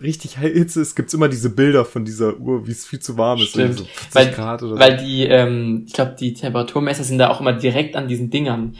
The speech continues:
Speaker 2: Deswegen ist es
Speaker 1: Mhm.
Speaker 2: halt auch voll nicht, ähm, ist halt, wenn, wenn die Sonne drauf scheint, ist halt viel zu heiß. Also ist halt so
Speaker 1: Ja.
Speaker 2: heiß, wie es in der Sonne ist.
Speaker 1: Ja, ja, ja.
Speaker 2: Ähm, ich hab auch noch so eine Sache, die ist mir nämlich heute aufgefallen.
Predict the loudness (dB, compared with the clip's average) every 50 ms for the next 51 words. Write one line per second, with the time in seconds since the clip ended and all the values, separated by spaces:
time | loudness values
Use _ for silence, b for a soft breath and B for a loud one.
0 | B B -8 -6 -2 0 0 0 0 -2 -4 -4 -2 0 0 0 0 -2 -4 -2
1 | 0 0 0 0 -2 -6 -8 -6 -4 -2 -2 -2 -2 -4 -6 -10 -12 B B B
2 | B B -4 -2 -2 0 0 -2 -2 -4 -4 -4 -4 -2 -2 -2 -2 -4 -4 -2
3 | -2 -2 -2 0 -2 -2 -4 -4 -6 -8 -8 -8 -10 -10 -10 -10 -8 -8 -8 -6
4 | -4 -4 -4 -4 -6 -8 -12 -14 _ _ _ _ _ _ _ _ _ _ _ _
5 | _ -6 -4 -4 -4 -2 -4 -4 0 2 2 2 2 0 -4 -6 -10 -8 -6 -6
6 | -4 -4 -4 -4 -6 -8 -10 -12 -16 -20 _ -20 -20 _ _ _ _ _ _ _
7 | _ _ _ _ -8 -4 -4 -4 -4 -4 -6 -6 -4 -6 -8 -10 -10 -12 _ _
8 | _ _ _ _ _ _ _ _ _ _ -18 -16 -16 -16 -18 _ -20 -20 _ _
9 | -14 -8 -4 -2 -2 0 0 -2 -4 -6 -8 -12 _ _ -12 -8 -2 -2 -2 -2
10 | 2 2 4 4 4 0 -4 -6 -6 -4 -4 -2 0 0 0 0 -2 -4 -4 -6
11 | -6 -8 -12 _ _ -10 -8 -4 -2 -2 -2 -2 -4 -4 2 2 4 4 4 2
12 | 0 -2 -2 -2 -6 -12 -4 -2 0 0 0 -2 -6